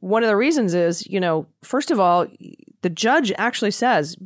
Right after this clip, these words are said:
"By the definition of rape, you raped her." The, the jury may not have found that, um, but by, by our legal definition, that is rape.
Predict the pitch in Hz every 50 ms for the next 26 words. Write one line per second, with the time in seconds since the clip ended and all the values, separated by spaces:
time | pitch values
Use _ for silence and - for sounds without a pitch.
0 | 190 _ _ _ - 196 214 269 359 320 240 196 233 247 - 277 269 285 285 -
1 | 240 202 180 170 180 240 302 247 196 - - 170 220 269 254 190 202 240 285 269
2 | - - 160 120 - - - - - 180 - 180 190 165 202 240 269 277 254 233
3 | 226 226 233 214 170 165 190 165 - - - 202 214 254 277 262 254 233 208 _
4 | _ _ _ _ _ _ _ _ _ - 147 160 160 156 160 196 - - - -
5 | - 175 170 165 160 160 151 139 - 175 170 170 _ - 160 - 175 175 175 185
6 | 175 - 175 175 180 196 208 208 202 196 196 214 202 202 185 208 208 - 190 190
7 | 226 247 - 190 170 160 160 165 180 180 - - 196 202 196 175 156 170 202 240
8 | 202 180 - _